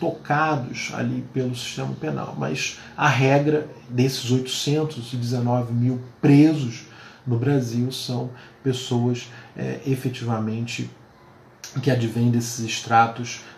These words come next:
mais baixos, as chamadas classes subalternas, segundo o professor Alessandro Barata. É, um dado interessante,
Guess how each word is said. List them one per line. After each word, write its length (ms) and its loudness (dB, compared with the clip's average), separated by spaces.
mais 300 4
baixos, 460 0
as 80 -4
chamadas 480 -2
classes 500 2
subalternas, 920 0
segundo 520 -2
o 20 -4
professor 540 -2
Alessandro 500 2
Barata. 560 2
É, 720 8
um 140 8
dado 320 10
interessante, 1120 4